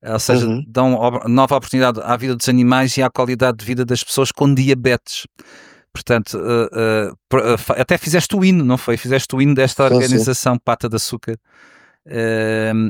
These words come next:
Speaker 1: e até foste homenageado, que eu também vi um vídeo que, ou, ou no Facebook, vi, vi qualquer coisa, tinha sido homenageado pela Pata de Açúcar,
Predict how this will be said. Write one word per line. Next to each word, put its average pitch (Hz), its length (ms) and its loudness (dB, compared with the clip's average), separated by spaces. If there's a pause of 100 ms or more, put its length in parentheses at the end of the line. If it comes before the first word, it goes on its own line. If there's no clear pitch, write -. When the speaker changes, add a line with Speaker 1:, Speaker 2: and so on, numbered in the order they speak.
Speaker 1:
e 165 80 -2
até 190 160 0
foste - 260 -2
homenageado, 185 560 2
que - 60 -8
eu 135 60 -4
também 135 200 0
vi 135 160 0
um 135 80 6
vídeo 135 360 -4
que, - 160 -8
ou, 104 680 0
ou 104 180 -2
no 104 100 2
Facebook, - 600 -4
vi, 95 140 -14 (160)
vi 98 160 -8
qualquer 104 260 0
coisa, 110 200 0
tinha 120 180 0
sido 123 220 2
homenageado 117 600 2
pela 117 240 0
Pata 117 300 -4
de 113 80 -4
Açúcar, 113 460 -4